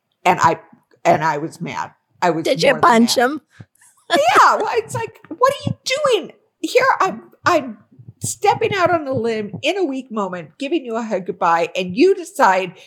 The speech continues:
Speaker 1: it's appropriate to pinch my butt. It's like, "No, absolutely not. Not appropriate.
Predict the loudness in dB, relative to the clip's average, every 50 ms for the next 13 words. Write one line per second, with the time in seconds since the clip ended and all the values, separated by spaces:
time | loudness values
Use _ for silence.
0 | _ _ 0 0 0 2 0 -8 -8 -2 0 0 0 0 -2 -4 -4 -4 -4 -6
1 | -12 -12 -8 -6 -6 -6 -8 -8 -10 -10 -8 -2 0 0 0 0 0 0 0 0
2 | 0 -2 -6 -10 _ -8 -8 -6 -2 -2 -2 -2 -4 -8 -6 0 2 2 4 4
3 | 2 2 0 -2 -2 2 2 2 2 0 -6 -8 -6 -6 -6 -6 -6 -6 -8 -8
4 | -6 -4 -4 -4 -4 -6 _ _ -20 -20 _ _ _ _ _ -4 2 4 6 6
5 | 6 4 2 0 0 0 0 0 -2 -6 -8 -6 -4 -4 -4 -6